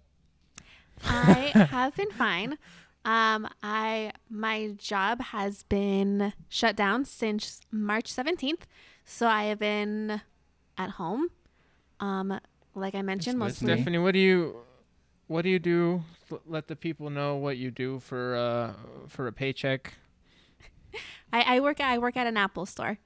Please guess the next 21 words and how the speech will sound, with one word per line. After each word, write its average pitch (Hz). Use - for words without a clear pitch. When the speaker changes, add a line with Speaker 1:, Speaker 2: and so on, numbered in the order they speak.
Speaker 1:
So 220
Apple 226
stores 233
are 208
non-essential. 208
So 233
I've 226
been 269
home, 226
um, 220
which 311
has 349
been 381
Speaker 2:
You 185
know, 208
some 196
people 190
would 156
disagree 151
with 135
that. 117